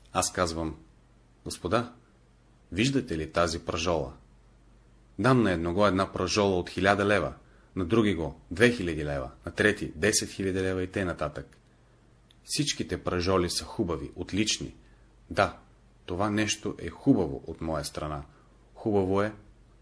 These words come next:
от ваша страна. Щом се свършат пражолите, пак настава първото положение, на недоволство. Следователно, въпросът седи друго яче,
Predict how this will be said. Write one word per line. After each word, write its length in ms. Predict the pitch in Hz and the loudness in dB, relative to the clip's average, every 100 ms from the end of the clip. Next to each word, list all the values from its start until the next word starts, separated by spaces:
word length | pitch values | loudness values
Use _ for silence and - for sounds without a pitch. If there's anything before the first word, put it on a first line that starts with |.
| - | -8
от 140 | 113 104 | -6 2
ваша 300 | 123 101 80 | 2 2 -4
страна. 360 | - 71 60 - - - - - - - - - | -6 -8 -10 -14 -20 -20 -20 -20 -20 -20 -20 -16
Щом 320 | - 104 101 | -4 0 0
се 160 | - 87 | 0 -2
свършат 540 | - 104 104 104 - | 2 4 4 0 -6
пражолите, 760 | - 90 87 107 110 107 113 113 _ _ - _ - _ | 0 2 4 6 4 2 -4 -6 _ _ -20 _ -20 _
пак 260 | 101 110 - | -8 -6 -4
настава 560 | 78 - 90 92 92 | -4 2 2 2 0
първото 400 | 98 92 87 92 | 0 0 0 -4
положение, 640 | 92 98 98 113 92 71 - - - - | -2 -2 0 0 -2 -4 -10 -20 -20 -6
на 100 | 98 | 0
недоволство. 680 | 95 98 104 104 - - 67 - - - - - - | 2 4 6 4 2 -8 -16 -16 -20 -20 -20 -20 -6
Следователно, 760 | 98 92 104 120 104 87 78 - - | 0 4 4 4 0 0 -4 -8 -8
въпросът 540 | 85 104 113 - 82 | -6 -2 0 0 -4
седи 280 | - 82 92 | -4 -2 -4
друго 340 | 80 95 92 | -2 0 2
яче, 420 | 82 73 - 67 | 0 0 -4 -10